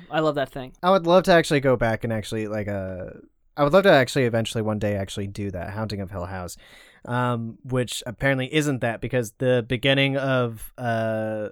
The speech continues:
Speaker 2: uh, uh, uh, uh, We Have Always Lived in the Castle is different. I read something on the,
Speaker 1: Mm-hmm.
Speaker 2: the Hill, Haunting of Hill House. It was about how that, like, the opening paragraph of that was, like, one of the greatest in horror history and whatnot.
Speaker 1: Yeah.
Speaker 2: Uh, pff, but yeah, um, that said,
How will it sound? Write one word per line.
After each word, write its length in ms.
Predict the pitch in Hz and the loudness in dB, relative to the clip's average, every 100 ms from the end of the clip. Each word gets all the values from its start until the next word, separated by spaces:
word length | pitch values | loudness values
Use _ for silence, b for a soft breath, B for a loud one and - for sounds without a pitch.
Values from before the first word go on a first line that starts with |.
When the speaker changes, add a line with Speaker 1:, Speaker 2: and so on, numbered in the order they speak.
| - | -8
Speaker 2:
uh, 40 | |
uh, 420 | 110 104 101 - 104 104 - | -6 -4 -4 -6 -8 -8 -8
uh, 40 | |
uh, 300 | 101 98 104 101 | -10 -8 -10 -6
We 80 | 120 | -4
Have 120 | 110 | -2
Always 180 | 117 113 | -4 -4
Lived 120 | 107 | -8
in 20 | |
the 60 | 104 | -10
Castle 240 | 107 - | -10 -12
is 60 | 101 | -4
different. 400 | 127 175 131 110 b b b | 0 2 0 -8 b b b
I 100 | - | 4
read 140 | 240 320 | 6 6
something 240 | 311 269 | 4 4
on 340 | 240 208 202 170 | 6 6 4 2
the, 400 | 185 185 180 180 | 6 8 8 4
Speaker 1:
Mm-hmm. 160 | 160 156 | 0 2
Speaker 2:
the 180 | 175 | 4
Hill, 140 | 160 175 | 4 0
Haunting 220 | 160 175 170 | 0 0 0
of 80 | 151 | 0
Hill 160 | 160 | -2
House. 300 | 147 139 95 | 2 0 0
It 40 | 127 | -4
was 80 | |
about 220 | 120 127 110 | -2 -4 -2
how 140 | 120 | -4
that, 260 | 113 123 - _ _ | -2 -4 -4 _ _
like, 160 | 139 135 | -4 -2
the 60 | 147 | 0
opening 320 | 131 139 127 | 0 0 -4
paragraph 440 | 117 123 127 123 | -2 -2 0 -2
of 40 | 113 | -2
that 140 | 117 | -4
was, 100 | 104 | -4
like, 140 | 107 107 | -6 -6
one 80 | |
of 80 | 110 | -6
the 60 | 107 | -6
greatest 440 | 104 101 101 - | -6 -6 -6 -10
in 280 | 101 92 90 | -10 -10 -12
horror 420 | 101 104 98 90 90 _ | -12 -10 -8 -10 -14 _
history 400 | 101 - 95 95 | -14 -12 -14 -14
and 100 | 101 | -14
whatnot. 160 | 95 254 | -4 0
Speaker 1:
Yeah. 80 | 170 - b b b b b b b - | 0 -4 b b b b b b b 2
Speaker 2:
Uh, 280 | 156 160 | 8 8
pff, 360 | 151 - - - | 6 2 2 -4
but 160 | - 170 | -2 4
yeah, 220 | 165 127 - _ | 6 6 0 _
um, 400 | 170 190 185 170 | 4 6 4 2
that 180 | 165 175 | 4 4
said, 260 | - 185 | 8 8